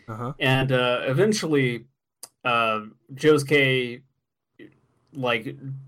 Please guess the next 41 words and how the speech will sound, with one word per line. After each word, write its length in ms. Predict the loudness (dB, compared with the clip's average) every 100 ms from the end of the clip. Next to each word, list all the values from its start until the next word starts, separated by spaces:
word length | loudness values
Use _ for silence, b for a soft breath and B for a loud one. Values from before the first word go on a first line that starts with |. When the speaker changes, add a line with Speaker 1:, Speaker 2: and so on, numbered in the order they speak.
| _ _ 2
Speaker 2:
gets 260 | 2 2
the 120 | 0 2
rat 200 | 2 0
to 40 |
come 160 | -2 0
out 220 | 0 0
from 300 | -2 -2 -4
behind 320 | -6 -6 -4
cover, 400 | 0 2 2 0 -6 _ _ _
and 460 | -2 0 0 -2 -4
it 80 | -4
was 160 | -4
his 120 | -8 -8
plan 280 | -2 0
to, 60 | 0
like, 160 | -2 0
miss 240 | -2 0
a 60 | 0
shot 380 | 2 2 2 -2
so 140 | -4
the 120 | -2
rat 260 | 0 -2 -4
would, 120 | -6
like, 280 | -6 -8 -8
move, 500 | -4 -4 -4 -10 -16 _ b b b b -4
and, 280 | -2 0 0
uh, 140 | 0
he 220 | 0 -4 -2
hits 220 | -2 0
him 80 | -2
with 100 | -2
the 60 |
second 280 | -2 -2 0
rifle 320 | 0 0 0
round, 340 | 0 0 0 -2
and 140 | -2
he 60 | -4
kills 280 | -8 -10
it. 80 | -18 _ _ _ _ _ _ _ _ _ _ _ _ _ _ _ _ -8
Speaker 1:
Yep, 160 | -6 -4
very, 340 | -2 -2